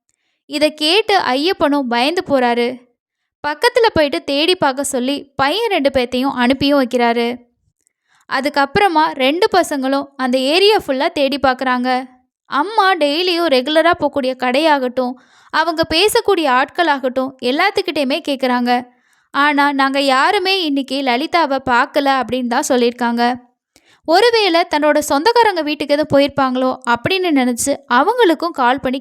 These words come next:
கேட்குறாங்க. அவங்களுக்கும் இந்த லலிதா பத்தி எந்த இன்ஃபர்மேஷனுமே தெரியல. So, எங்க தான் இவங்க போயிருப்பாங்க அப்படின்னு ரொம்பவே கன்ஃபியூஸ் ஆகுறாங்க. அதுக்கப்புறம் இவங்களோட வீட்ல இருந்த லலிதாவோட பீரோவை செக் பண்ணி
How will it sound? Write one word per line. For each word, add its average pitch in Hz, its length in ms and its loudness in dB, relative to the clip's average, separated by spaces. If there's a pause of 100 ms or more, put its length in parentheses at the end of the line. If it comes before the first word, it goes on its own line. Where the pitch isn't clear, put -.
கேட்குறாங்க. 233 560 -2 (840)
அவங்களுக்கும் 339 800 2
இந்த 262 200 -2
லலிதா 277 400 2
பத்தி 277 340 -2
எந்த 294 340 -2
இன்ஃபர்மேஷனுமே 277 800 -2 (100)
தெரியல. 247 520 2 (520)
So, 339 380 2 (100)
எங்க 359 380 0
தான் 370 180 2
இவங்க 302 380 -2
போயிருப்பாங்க 254 640 -2
அப்படின்னு 285 520 0
ரொம்பவே 269 520 0
கன்ஃபியூஸ் 247 320 -4
ஆகுறாங்க. 233 600 0 (840)
அதுக்கப்புறம் 330 800 2 (100)
இவங்களோட 285 480 2
வீட்ல 415 380 2
இருந்த 285 360 0
லலிதாவோட 320 680 2
பீரோவை 302 420 2
செக் 262 220 -4
பண்ணி 277 200 -2